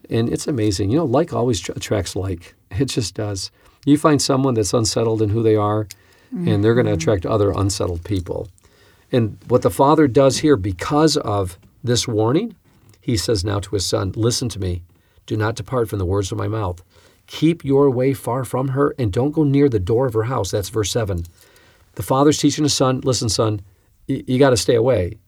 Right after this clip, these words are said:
Speaker 1: Because if you, if you are tantalized, if you just go on the internet and you're just gonna look at some of these pictures for a little bit,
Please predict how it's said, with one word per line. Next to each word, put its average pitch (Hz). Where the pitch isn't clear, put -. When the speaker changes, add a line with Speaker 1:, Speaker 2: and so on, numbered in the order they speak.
Speaker 1:
Because 120
if 101
you, 175
if 123
you 170
are 117
tantalized, 110
if 117
you 160
just 156
go 139
on 165
the 147
internet 120
and 104
you're 120
just 117
gonna 117
look 113
at 117
some 120
of 117
these 107
pictures 131
for -
a 113
little 110
bit, 127